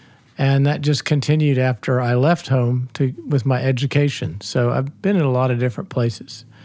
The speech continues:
Um, I think that's a plus to have the discipline of a retired colonel as a father, uh, from Vermont, and a mother from California.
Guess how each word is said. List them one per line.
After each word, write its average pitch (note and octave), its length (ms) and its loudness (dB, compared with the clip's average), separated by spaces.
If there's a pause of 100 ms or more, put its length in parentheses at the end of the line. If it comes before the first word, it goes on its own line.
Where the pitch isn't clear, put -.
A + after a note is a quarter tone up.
(720)
Um, C3 560 2 (240)
I D3+ 100 -2
think D#3 160 0
that's - 180 -2
a C#3+ 60 0
plus C#3 440 0
to D#3 100 -2
have C3 340 0 (180)
the D#3 100 -2
discipline C#3 560 0
of B2+ 120 0
a B2 120 2
retired B2+ 500 0
colonel C3+ 380 0
as A#2+ 140 -2
a A#2+ 60 -2
father, C3 500 -2 (800)
uh, A#2+ 200 0
from B2+ 240 -2
Vermont, C3+ 560 0
and C#3+ 120 -2
a B2 220 2
mother C#3 420 2
from B2+ 260 -2
California. D3 840 0